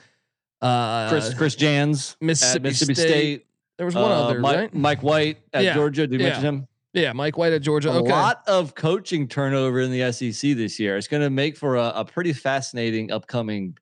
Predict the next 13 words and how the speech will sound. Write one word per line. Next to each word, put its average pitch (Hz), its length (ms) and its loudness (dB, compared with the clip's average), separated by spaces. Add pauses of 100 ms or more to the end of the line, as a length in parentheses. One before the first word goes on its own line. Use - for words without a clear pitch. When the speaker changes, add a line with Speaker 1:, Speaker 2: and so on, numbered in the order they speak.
Speaker 2:
college 98 240 -4
basketball 98 360 -4
season. 85 380 -12
Speaker 1:
I 208 80 2
was 349 100 2
about 330 200 -2
to 196 40 -4
say, 180 540 0
like, 156 420 -2
more 190 380 2
so, 240 300 0
like, 170 280 -2
uh, 170 120 -2